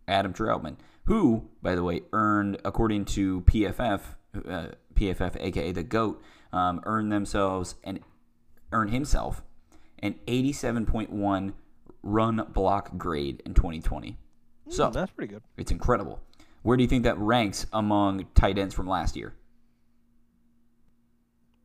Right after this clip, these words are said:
Speaker 2: Top ten.
Speaker 1: One.
Speaker 2: Oh.
Speaker 1: One.
Speaker 2: That's very good.
Speaker 1: Uh, according to some beat writers for the Saints,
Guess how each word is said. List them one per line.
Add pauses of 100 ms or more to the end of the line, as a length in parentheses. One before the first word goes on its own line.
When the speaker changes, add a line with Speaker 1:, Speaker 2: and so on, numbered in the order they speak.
(220)
Speaker 2:
Top
ten. (460)
Speaker 1:
One. (840)
Speaker 2:
Oh. (420)
Speaker 1:
One. (520)
Speaker 2:
That's
very
good. (380)
Speaker 1:
Uh,
according
to
some
beat
writers
for
the
Saints,